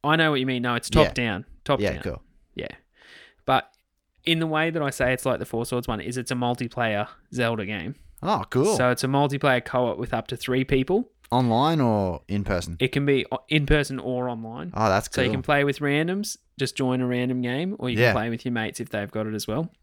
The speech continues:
Speaker 2: Cool.
Speaker 1: And then in saying that, you can also play one player if you want to.
Speaker 2: Oh,
Speaker 1: And
Speaker 2: okay.
Speaker 1: it gives you two computer A I characters as the other two
Speaker 2: Oh, like, to
Speaker 1: characters
Speaker 2: get through the multiplayer
Speaker 1: to be able to
Speaker 2: puzzles.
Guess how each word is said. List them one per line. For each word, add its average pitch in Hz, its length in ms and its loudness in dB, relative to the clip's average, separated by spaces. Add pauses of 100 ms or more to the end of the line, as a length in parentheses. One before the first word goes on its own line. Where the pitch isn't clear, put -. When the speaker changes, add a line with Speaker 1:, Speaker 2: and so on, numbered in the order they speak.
(200)
Speaker 2:
Cool. 143 320 0 (100)
Speaker 1:
And 131 160 2
then 139 140 6
in 135 100 2
saying 160 380 4
that, 143 300 -2 (360)
you 113 120 -4
can 123 160 -2
also 156 420 2
play 151 220 2
one 127 280 0
player 135 280 0
if - 120 -6
you 131 80 -2
want 123 240 -2
to. 269 200 0 (760)
Speaker 2:
Oh, 101 100 -6
Speaker 1:
And 127 160 2
Speaker 2:
okay. 101 80 -2
Speaker 1:
it 131 40 -2
gives 135 200 2
you 131 80 2
two 151 280 2
computer 135 520 0
A 123 180 0
I 120 200 0
characters 120 500 -4
as 120 200 -2
the 113 140 -4
other 110 160 -4
two - 140 -6
Speaker 2:
Oh, - 20 6
like, 90 380 6
to - 80 -4
Speaker 1:
characters - 20 -4
Speaker 2:
get 92 160 2
through 92 140 -2
the 87 80 -4
multiplayer 90 420 -2
Speaker 1:
to - 80 4
be 135 100 2
able 127 100 4
to 120 100 2
Speaker 2:
puzzles. 123 100 0